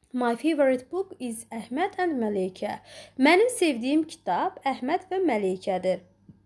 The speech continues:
Mələykə is Əhməd's sister. Mələykə Əhmədin bacısıdır.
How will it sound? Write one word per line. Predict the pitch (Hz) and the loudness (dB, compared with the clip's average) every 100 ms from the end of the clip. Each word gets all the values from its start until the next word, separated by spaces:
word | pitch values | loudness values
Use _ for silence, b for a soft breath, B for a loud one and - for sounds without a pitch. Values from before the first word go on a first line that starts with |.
| _ - | _ 0
Mələykə | 285 359 370 359 523 508 | 4 6 4 2 0 0
is | 330 233 | 0 2
Əhməd's | 247 233 240 302 392 - | 2 2 -2 -2 -4 -6
sister. | 277 - - 160 - _ _ _ _ _ _ _ _ | -8 -6 -6 -6 -8 _ _ _ _ _ _ _ _
Mələykə | 262 285 285 262 - 247 330 - B B B | 0 2 2 0 0 2 2 0 B B B
Əhmədin | 285 302 277 240 208 311 392 | 2 4 4 2 2 2 4
bacısıdır. | - 220 233 - 202 - | 4 2 -6 -6 -6 -6